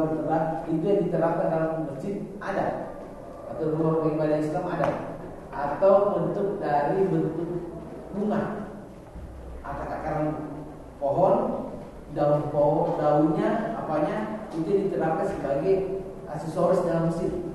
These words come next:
Ada yang begitu dan diperbolehkan. Tapi yang di, bangunan dimanusiakan adalah bangunan yang dimana manusia masuk nyaman di dalam.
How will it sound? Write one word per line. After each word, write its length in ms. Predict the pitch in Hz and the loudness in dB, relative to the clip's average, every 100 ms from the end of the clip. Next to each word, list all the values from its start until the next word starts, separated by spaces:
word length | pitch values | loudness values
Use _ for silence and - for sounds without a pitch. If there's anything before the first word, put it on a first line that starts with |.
| - | -8
Ada 400 | 160 139 - - 139 | -2 0 0 -2 -4
yang 80 | 139 | -4
begitu 240 | 139 139 135 - - - | -4 -4 -6 -8 -10 -8
dan 160 | - | -6
diperbolehkan. 600 | 147 - - 151 151 - - - - - - - - - - - - - - - - - - - 180 | -4 -4 -4 -2 -2 -4 -6 -8 -12 -14 -14 -16 -16 -16 -16 -16 -14 -14 -14 -16 -16 -16 -18 -4 4
Tapi 480 | 175 175 175 208 | 6 6 0 2
yang 160 | 202 202 | 2 2
di, 140 | 196 196 - 196 - - - | 0 -2 -4 -8 -10 -10 -6
bangunan 960 | 165 156 - 165 160 202 214 202 196 190 | -4 -2 4 4 4 4 4 4 4 2
dimanusiakan 720 | 185 175 170 - - - 175 | 0 2 0 -2 -2 -2 -2
adalah 400 | - - - - | -2 -4 -2 0
bangunan 560 | 151 151 180 220 220 190 | 2 2 2 2 2 4
yang 160 | 185 | 2
dimana 720 | 170 160 - 185 185 - - | 2 0 0 0 -2 -2 -6
manusia 480 | - 160 202 220 240 | -4 -2 0 2 2
masuk 400 | 240 - - 220 | 2 0 -2 -2
nyaman 400 | 220 220 214 208 | 0 2 2 2
di 40 | 220 | 4
dalam. 280 | 226 185 | 4 4